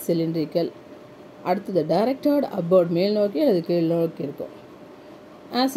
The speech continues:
in the fine onion, அதாவது fine மரத்தை மாதிரியோ அல்லது onion மாதிரியோ இருக்கலாம். Okay, so the leaf is said to be a centric. ஓகேப்பா, Next பாருங்கண்ணே, heterophyly. இது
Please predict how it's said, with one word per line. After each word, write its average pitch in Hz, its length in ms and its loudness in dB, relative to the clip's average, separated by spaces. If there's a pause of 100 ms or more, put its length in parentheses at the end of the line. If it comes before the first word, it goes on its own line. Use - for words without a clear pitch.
in 220 140 2
the 254 140 0
fine 139 260 -4 (920)
onion, 160 320 -2 (200)
அதாவது 190 340 2
fine 196 260 0
மரத்தை 185 300 -2
மாதிரியோ 180 260 2 (540)
அல்லது 185 240 4 (320)
onion 175 320 0
மாதிரியோ 170 300 0
இருக்கலாம். 143 420 -8
Okay, 220 180 0 (360)
so - 120 -6
the 165 140 -4
leaf 220 160 -2 (120)
is 214 120 -8
said 175 160 -4
to 180 160 0
be 269 140 4
a - 20 0 (160)
centric. 160 400 -6 (500)
ஓகேப்பா, - 340 -10 (760)
Next 262 360 -2
பாருங்கண்ணே, 220 380 2 (800)
heterophyly. 262 640 2 (580)
இது 247 80 2